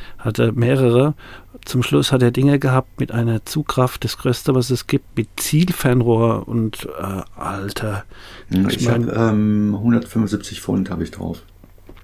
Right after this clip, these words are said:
Speaker 1: Das hat schon Spaß gemacht. Also das ist auch so Spielzeug,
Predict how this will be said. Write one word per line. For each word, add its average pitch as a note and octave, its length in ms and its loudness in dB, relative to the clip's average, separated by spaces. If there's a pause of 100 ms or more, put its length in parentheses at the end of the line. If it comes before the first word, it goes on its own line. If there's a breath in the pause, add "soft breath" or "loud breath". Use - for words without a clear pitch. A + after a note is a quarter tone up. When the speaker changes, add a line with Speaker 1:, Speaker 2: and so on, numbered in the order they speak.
(220)
Speaker 1:
Das - 200 -2
hat A2+ 140 -6
schon - 180 2
Spaß - 360 -2
gemacht. A#2 460 0 (560 loud breath)
Also A#2+ 200 0
das B2+ 200 0
ist C3 140 0
auch C3+ 180 0
so C#3+ 160 2
Spielzeug, C3 680 0